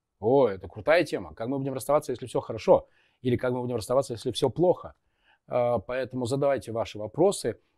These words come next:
Э, плюс семь девятьсот девяносто девять ноль двадцать шесть двадцать девять тридцать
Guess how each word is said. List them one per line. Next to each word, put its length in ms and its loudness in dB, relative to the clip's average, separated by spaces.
Э, 180 -10
плюс 220 4
семь 260 -6
девятьсот 320 -4
девяносто 320 -8
девять 380 -4
ноль 220 -2
двадцать 300 -4
шесть 360 -4
двадцать 400 -4
девять 260 -6
тридцать 440 -10